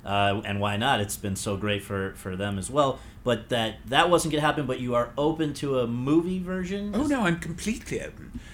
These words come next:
Speaker 2: to a movie version. And, and I've even thought about a movie version, 'cause I don't want to be caught unawares.
Speaker 1: Right, right,
Speaker 2: You know,
Speaker 1: right,
Speaker 2: they say,
Speaker 1: right.
Speaker 2: "Right, go." You know?
Speaker 1: <laughs>
Speaker 2: Um,
Speaker 1: So you've thought
Speaker 2: but,
Speaker 1: through.
Speaker 2: I mean, I don't make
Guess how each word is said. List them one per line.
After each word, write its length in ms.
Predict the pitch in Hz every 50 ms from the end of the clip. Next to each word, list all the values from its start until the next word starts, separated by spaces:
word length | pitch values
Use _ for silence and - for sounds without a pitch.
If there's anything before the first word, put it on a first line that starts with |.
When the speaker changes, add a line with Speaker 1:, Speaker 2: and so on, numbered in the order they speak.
| - - - -
Speaker 2:
to 120 | - 131 110
a 40 |
movie 360 | 98 101 101 92 - - - 71
version. 480 | - - 69 64 62 - - - - - - - - - - - - - -
And, 320 | - 131 127 127 135 135 - - -
and 120 | 131 135
I've 160 | 139 143 143 156
even 260 | 175 180 170 165 160
thought 360 | - - 185 208 285 320 -
about 320 | 127 - 85 76 76 -
a 60 | - 95
movie 340 | 95 92 90 - - 87
version, 520 | - - - - - - - - - 87 - - - - - - - - - - -
'cause 160 | - 107 139
I 80 | 131 127
don't 180 | 156 165 156
want 100 | - - 117
to 40 | 120
be 220 | 131 117 107 - - - - - - - - - - - - - -
caught 400 | - - 170 151 127 113 - -
unawares. 360 | - - 139 135 131 139 147 147
Speaker 1:
Right, 200 | 127 113 117 -
right, 160 | 139 139 135
Speaker 2:
You 100 | 131 127
know, 140 | 131 123 -
Speaker 1:
right, 100 | - -
Speaker 2:
they 100 | - 143
say, 120 | 139 139 135
Speaker 1:
right. 160 | 131 131 131
Speaker 2:
"Right, 80 | 127 117
go." 360 | - 180 220 214 165 127 - -
You 120 | - 160
know? 160 | 196 196 - - - 190 180 -
Speaker 1:
<laughs> 200 | - 180 175 -
Speaker 2:
Um, 580 | - 151 147 143 147 147 147 147 156 151 165 - - - -
Speaker 1:
So 180 | - - - 107
you've 220 | 104 117 113 - -
thought 280 | - 110 104 98 92
Speaker 2:
but, 140 | - 190 180
Speaker 1:
through. 80 | 110 104
Speaker 2:
I 100 | 165 175
mean, 140 | 185 185
I 180 | 190 190 208 220
don't 320 | - 196 190 185 185 180
make 400 | 165 165 165 165 170 - - -